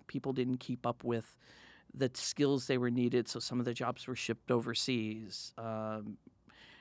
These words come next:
and also we had an economic downturn. We had the recession. But so now, currently, a lot of, of the tasks that are being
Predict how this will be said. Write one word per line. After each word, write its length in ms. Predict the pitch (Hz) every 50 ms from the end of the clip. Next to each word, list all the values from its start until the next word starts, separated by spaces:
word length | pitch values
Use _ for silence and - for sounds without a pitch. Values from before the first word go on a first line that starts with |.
| - -
and 180 | 190 202 196 180
also 240 | 170 160 - 160
we 80 | 143 139
had 160 | 123 131 120
an 140 | 123 120 117
economic 520 | 107 - - 113 110 107 110 110 113 -
downturn. 380 | - 113 110 113 110 - 120 117
We 140 | 117 117 113
had 240 | 120 120 120 123 - _ - -
the 100 | - 113
recession. 500 | 113 110 - - 131 123 - - - - - - - - - - - - - - - _
But 260 | - 151 139 135 - - _ _ _ _ _ _ _ _ _ -
so 220 | - - - 156
now, 580 | 143 156 180 202 220 208 143 123 117 120 127 - - - -
currently, 720 | - 202 202 202 190 - - - - 120 98 - 131 - - _ _ _ _ - - - - _ _ _ _ _ -
a 120 | - 147 131
lot 340 | 135 147 147 156 170 175
of, 180 | 180 170 - - - _ _ _ _ _ _ _ _ _ _ _ _ _ _ _ - 123 - _ - -
of 300 | 151 143 131 131 143 -
the 120 | - 139
tasks 440 | 127 - - 143 147 151 - - -
that 100 | - 139
are 100 | 131 131
being 400 | 131 - 143 139 135 127 123 123